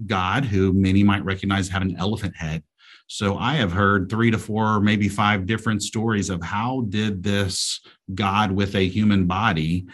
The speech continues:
have an elephant head? So the veracity and, like, is it actually a historic event is not so much asked among Hindus, but more what kind of experience does this give us? What does this maybe teach us about it? So Christianity is a very historic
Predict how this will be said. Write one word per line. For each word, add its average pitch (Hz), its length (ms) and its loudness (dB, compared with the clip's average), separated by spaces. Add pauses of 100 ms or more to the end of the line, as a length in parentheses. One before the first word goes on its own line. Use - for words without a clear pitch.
(180)
have 101 440 0
an 92 520 -2
elephant 92 460 -4
head? 95 340 -2
So 95 540 -2 (400)
the 120 220 0
veracity 117 960 4
and, 104 300 0 (100)
like, 95 400 -6 (340)
is 123 120 0
it 123 100 2
actually 120 480 0
a 98 40 2
historic 113 560 0
event 104 380 2
is 113 80 -4
not 170 180 2
so 208 60 0
much 180 220 4
asked 107 340 -2
among 170 240 4
Hindus, 196 600 2 (340)
but 131 340 0
more 127 360 6
what 131 160 2
kind 135 160 4
of 117 60 4
experience 117 540 4
does 120 200 2
this 120 160 0
give 117 180 4
us? 117 220 2
What 120 160 0
does 110 160 0
this 113 180 -2
maybe 98 300 2
teach 117 320 -2
us 110 160 0
about 110 320 2
it? 110 100 -2
So 113 140 -2
Christianity 117 540 2
is 104 100 0
a 101 80 4
very 98 320 0
historic 110 500 2